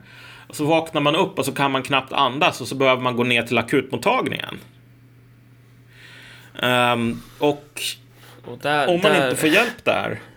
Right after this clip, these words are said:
Speaker 2: Och där sitter Adidas-riddarna. Och
Speaker 1: Ja.
Speaker 2: Ja.
Speaker 1: Ja, alltså, jag, jag talade, jag var ute och ölade med några fans av podden och de, en av dem nämnde ju att han hade varit på, eh, eh,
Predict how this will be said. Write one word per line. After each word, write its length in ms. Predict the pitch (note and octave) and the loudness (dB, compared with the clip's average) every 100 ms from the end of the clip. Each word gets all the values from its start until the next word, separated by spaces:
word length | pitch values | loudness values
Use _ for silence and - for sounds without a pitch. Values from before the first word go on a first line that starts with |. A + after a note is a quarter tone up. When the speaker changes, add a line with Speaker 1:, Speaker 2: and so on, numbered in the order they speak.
| - - | -20 -16
Speaker 2:
Och 100 | C#3 | -10
där 180 | B2+ C3+ | -2 -2
sitter 300 | B2+ A#2 B2+ | -2 -6 -4
Adidas-riddarna. 1000 | A2+ A#2 A#2+ A2+ A#2 B2 A#2 G#2+ - F2+ - _ _ _ _ _ _ _ - _ | -4 -4 -4 -4 -4 -4 -4 -4 -4 -6 -8 _ _ _ _ _ _ _ -20 _
Och 340 | - A#2 G#2+ C3 | -14 -10 -2 2
Speaker 1:
Ja. 180 | A2+ - _ _ _ - | 2 -2 _ _ _ -8
Speaker 2:
Ja. 280 | - - - _ _ _ - - - - - - - - - - | -6 -6 -10 _ _ _ -20 -20 -20 -20 -18 -18 -16 -18 -18 0
Speaker 1:
Ja, 280 | E3 F#3+ - | 4 4 4
alltså, 280 | E3+ F3 E3 | 0 2 2
jag, 300 | D#3+ F3 E3 | 2 2 2
jag 180 | E3 E3+ | 0 0
talade, 560 | F#3 E3+ E3 E3+ D#3 | 2 4 4 4 6
jag 120 | C#3+ C3+ | 4 4
var 140 | C#3+ | 2
ute 180 | C#3+ C#3+ | 2 2
och 80 | D3 | 6
ölade 380 | C#3+ C#3 C#3+ | 6 6 2
med 100 | C3+ | 2
några 420 | B2+ B2 A#2 A#2 A#2+ - - | 2 4 4 4 2 -6 -10
fans 500 | - C3+ C3 B2+ B2 | 0 2 2 0 -2
av 160 | A#2 | -2
podden 480 | - E3 C#3+ A#2 G#2 | 0 2 2 0 0
och 80 | A2+ | 2
de, 340 | C3 C3 C3 | 2 2 0
en 140 | C#3+ D3 | 0 2
av 80 | C#3+ | 2
dem 200 | B2 C3 | 0 2
nämnde 380 | B2+ A#2 B2 | 2 2 2
ju 80 | D3+ | 4
att 140 | A#2+ A#2+ | 2 0
han 120 | A#2 | -2
hade 140 | A#2 | 0
varit 500 | A2+ A#2+ A2+ C3 C3 | 2 4 4 2 0
på, 320 | - G#2+ G2+ G2+ G2 G2 - _ - | 0 2 4 4 2 0 -4 _ -4
eh, 180 | G2+ G2 | -2 -2
eh, 1500 | - - _ _ - - - - - _ _ - C#3+ B2+ A2+ | -4 -14 _ _ -20 -20 -20 -20 -20 _ _ -18 -14 -10 -10